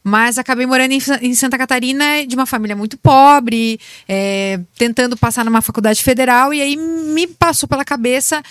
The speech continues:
quem sabe fazer um curso técnico pra depois me desenvolver numa faculdade federal. De, na época você tinha que fazer fisioterapia pra daí depois fazer dermato funcional pra você poder trabalhar com a área da beleza.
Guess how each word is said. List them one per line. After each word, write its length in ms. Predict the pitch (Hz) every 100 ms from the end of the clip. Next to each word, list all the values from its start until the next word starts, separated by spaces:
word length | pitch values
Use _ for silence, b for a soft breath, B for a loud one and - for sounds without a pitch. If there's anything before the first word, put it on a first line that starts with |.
| B -
quem 100 | 262
sabe 180 | 269 262
fazer 180 | 262
um 60 | 277
curso 300 | - 269 311
técnico 580 | - 247 254 285 277 254
pra 140 | 240
depois 560 | 220 220 233 240 262 226
me 80 | 226
desenvolver 640 | 220 240 233 233 220 220
numa 180 | 220 214
faculdade 800 | 226 214 202 208 202 214 208 B B B
federal. 600 | - 233 226 202 208 208
De, 140 | 180 -
na 140 | 214 208
época 260 | 220 -
você 200 | 202 220
tinha 120 | 208
que 60 | 214
fazer 160 | 202 208
fisioterapia 920 | - 269 302 294 254 - 226 277 311
pra 120 | 233
daí 280 | 220 208 247
depois 280 | 277 233 226
fazer 380 | 233 226 233 b b -
dermato 380 | 214 208 202 -
funcional 520 | 226 214 247 240 226
pra 140 | -
você 220 | 220 220 226
poder 240 | 226 202
trabalhar 340 | 233 208 196
com 100 | 196
a 40 | 196
área 120 | 196
da 80 | 196
beleza. 360 | 202 185 170